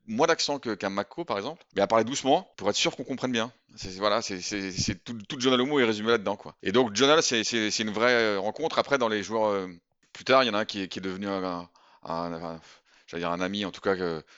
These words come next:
quelqu'un que j-, que j'apprécie beaucoup et je pense que le respect est mutuel, c'est, euh, Thierry du Sautoir, que, bah, en fait, j'ai, il a fait tout, entre guillemets, toute sa carrière en équipe de France. Enfin, j'ai fait, j'ai accompagné plutôt t-,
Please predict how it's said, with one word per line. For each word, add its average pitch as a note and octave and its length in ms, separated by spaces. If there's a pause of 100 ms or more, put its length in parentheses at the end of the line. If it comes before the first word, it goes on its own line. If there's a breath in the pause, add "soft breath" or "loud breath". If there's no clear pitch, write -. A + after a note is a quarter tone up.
(340 loud breath)
quelqu'un - 200
que F2+ 60
j-, E2 140
que - 60
j'apprécie G2+ 300
beaucoup A2 380
et F2 580
je - 80
pense - 160
que G2 80
le F#2 60
respect G#2 260
est - 20
mutuel, B2+ 340
c'est, - 160
euh, F2 300
Thierry G#2 220
du F#2+ 60
Sautoir, - 420
que, - 100
bah, F#2+ 220
en - 20
fait, A2+ 140
j'ai, G#2 100
il G#2+ 120
a - 20
fait - 100
tout, - 160
entre G#2 180
guillemets, A#2 200
toute A#2 100
sa A#2 120
carrière A2 180
en - 20
équipe G#2+ 140
de G#2 80
France. - 240
Enfin, G2+ 100
j'ai G#2 140
fait, A#2+ 140
j'ai F#2+ 140
accompagné A#2+ 380
plutôt - 200
t-, - 100